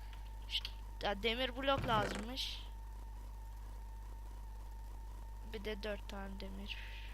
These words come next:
Anvil yapacağız çünkü büyülü kitaplığımız var şimdi, tüy düşüşü. Ona basacağız, ençleyeceğiz. Ençleyeceğiz diyorum. Bravo.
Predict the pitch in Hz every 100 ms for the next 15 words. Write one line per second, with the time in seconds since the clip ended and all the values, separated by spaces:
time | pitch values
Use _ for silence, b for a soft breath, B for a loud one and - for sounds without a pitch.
0 | - - - B B B B - 240 262
1 | 285 294 285 - 359 339 - 294 294 339
2 | - 277 294 311 - - 339 339 302 320
3 | 349 339 226 202 - 202 202 - 247 233
4 | 208 - - 202 185 - - B B B
5 | B B B B B - - 254 254 285
6 | 285 311 330 247 - 233 247 - - 254
7 | 262 277 214 277 - - - - 214 -
8 | 208 196 202 190 190 180 - - - -
9 | - - 202 202 190